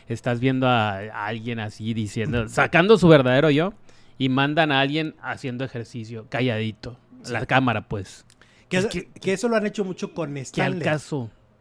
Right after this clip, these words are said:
Speaker 1: con Paco Sta-, con
Speaker 2: Con
Speaker 1: Paul
Speaker 2: Paul
Speaker 1: Stanley,
Speaker 2: Stanley.
Speaker 1: Stanley, sí.
Speaker 2: O sea, lo han estado haciendo constantemente de que cuando alguien va a decir algo de él o cuando él como que se descoloca.
Speaker 1: Mandan a la cámara a alguien que está
Speaker 2: Ajá.
Speaker 1: meditando. Qué divertido.
Speaker 2: Sí,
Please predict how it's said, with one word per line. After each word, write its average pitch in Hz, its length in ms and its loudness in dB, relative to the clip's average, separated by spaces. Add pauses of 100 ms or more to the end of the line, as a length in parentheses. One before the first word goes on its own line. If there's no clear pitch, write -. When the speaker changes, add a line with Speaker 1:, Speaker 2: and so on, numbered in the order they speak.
(140)
Speaker 1:
con 113 180 -10
Paco 123 220 -8
Sta-, 123 280 -10
con 120 140 -8
Speaker 2:
Con 139 100 -6
Speaker 1:
Paul 135 100 -2
Speaker 2:
Paul 156 160 -2
Speaker 1:
Stanley, 135 180 0
Speaker 2:
Stanley. 131 420 -2
Speaker 1:
Stanley, 120 280 -16
sí. - 120 -20
Speaker 2:
O 165 120 -6
sea, 175 140 -2
lo 160 100 -2
han 170 80 -6
estado 202 300 -4
haciendo 190 420 -8
constantemente 170 1300 -6
de 131 160 -10
que 143 160 -10
cuando 139 640 -8
alguien 208 460 -2
va 202 60 -2
a 202 60 -2
decir 190 320 -6
algo 160 300 -4
de 131 280 -6
él 175 180 -4 (400)
o 160 180 -4
cuando 147 540 -6 (120)
él 180 500 -4
como 135 320 -14
que 135 220 -12 (340)
se 147 160 -12
descoloca. 135 680 -12
Speaker 1:
Mandan 147 400 2
a 160 80 4
la 135 160 0
cámara 190 280 2
a - 40 8
alguien 165 200 0
que 160 80 -2
está 151 160 0
Speaker 2:
Ajá. 151 80 2
Speaker 1:
meditando. 135 720 -2 (200)
Qué 127 120 -6
divertido. 135 600 0
Speaker 2:
Sí, 78 200 -6